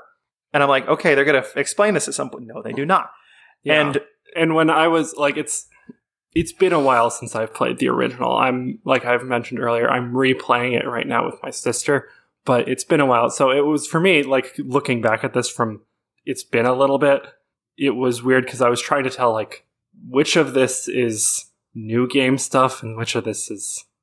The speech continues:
Speaker 2: old game stuff as far as just Cloud sickness, because with the thing at Sephiroth at the beginning, that didn't happen. Like, chapter two, there was, he saw Sephiroth with all that stuff. That didn't happen.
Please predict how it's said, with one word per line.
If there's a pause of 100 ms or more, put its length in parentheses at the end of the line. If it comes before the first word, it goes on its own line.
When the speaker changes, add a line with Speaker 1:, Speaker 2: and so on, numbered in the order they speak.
(200)
Speaker 2:
old
game
stuff
as
far
as
just (200)
Cloud
sickness,
because (440)
with
the
thing
at
Sephiroth
at
the
beginning, (340)
that (240)
didn't
happen.
Like,
chapter
two,
there
was,
he
saw
Sephiroth
with
all
that
stuff.
That (180)
didn't
happen.